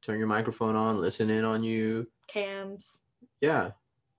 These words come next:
Speaker 1: So you're being tracked twenty-four seven already. I don't know why people are tripping out about, you know, five G or
Speaker 2: <laughs>
Speaker 1: the radiation.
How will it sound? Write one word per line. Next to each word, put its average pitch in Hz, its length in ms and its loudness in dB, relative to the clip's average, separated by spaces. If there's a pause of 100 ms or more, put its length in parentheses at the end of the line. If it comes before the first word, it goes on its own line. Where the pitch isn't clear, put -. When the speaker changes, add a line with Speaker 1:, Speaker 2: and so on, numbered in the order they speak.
(160)
Speaker 1:
So 113 760 2
you're 127 320 4
being 135 400 2
tracked 127 800 -2
twenty-four 127 460 2
seven 131 320 0
already. 95 320 2
I 107 80 -2
don't 110 100 0
know 107 80 0
why 107 200 0
people 107 240 0
are 104 60 4
tripping 104 280 2
out 104 160 2
about, 92 520 0
you 120 120 -6
know, 98 120 -4
five 101 380 4
G 101 640 6
or 73 320 -2
Speaker 2:
<laughs> 370 640 6
Speaker 1:
the 98 160 4
radiation. 110 1000 8